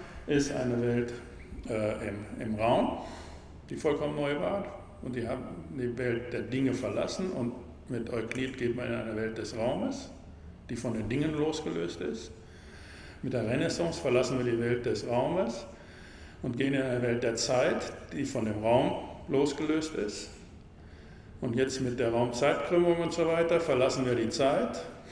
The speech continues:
und sind in einer Welt,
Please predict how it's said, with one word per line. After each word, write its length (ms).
und 160
sind 220
in 100
einer 320
Welt, 300